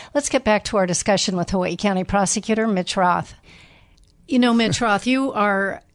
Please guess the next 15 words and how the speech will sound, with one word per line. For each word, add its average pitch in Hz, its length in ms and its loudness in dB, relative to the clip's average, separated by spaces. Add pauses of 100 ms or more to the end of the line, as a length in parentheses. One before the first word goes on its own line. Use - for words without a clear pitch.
(160)
county 202 560 0 (100)
prosecuting 190 640 -2
attorney, 180 640 -4 (340)
and 185 440 0
this 233 160 2
situation 202 760 -2
is, 185 340 -2 (140)
people 254 280 0
have 185 180 0
complained 196 520 -2
for 208 100 -4
a 190 60 -2
long 190 240 -2
time 190 380 0
about 190 560 -4